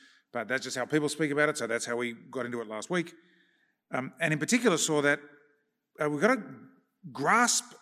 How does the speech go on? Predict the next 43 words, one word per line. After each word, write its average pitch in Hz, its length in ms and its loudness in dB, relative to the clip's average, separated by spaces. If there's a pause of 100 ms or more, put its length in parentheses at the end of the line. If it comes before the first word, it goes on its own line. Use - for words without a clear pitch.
the 156 180 -2
idea, 175 720 2
the 143 160 -4
reality 175 640 -2
of 120 140 -10
the 110 60 -10
judgment 165 460 0
of 156 80 -4
God 120 180 -4
in 120 80 -4
such 180 220 -4
a 151 60 -6
way 131 200 0
that 135 140 -4
we 135 80 -4
hold 127 240 -8
two 240 160 2
things 202 220 -4
together 175 280 -6
at 160 60 -6
the 156 60 -10
same 139 240 -10
time. 104 240 -14 (1700)
We 127 80 -6
don't 196 160 4
make 190 180 2
God 165 160 4
out 170 140 2
to 151 60 -8
be 147 80 0
a 123 40 0
jerk 147 440 2
who 127 140 -6
likes 127 260 -2
Christians 151 400 -6
and 120 80 -10
hates 127 180 -6
everyone 117 220 -6
else. - 360 -6 (840)
That's 139 220 -4
no 156 120 0
good. 208 160 0 (1900)
Nor 220 480 8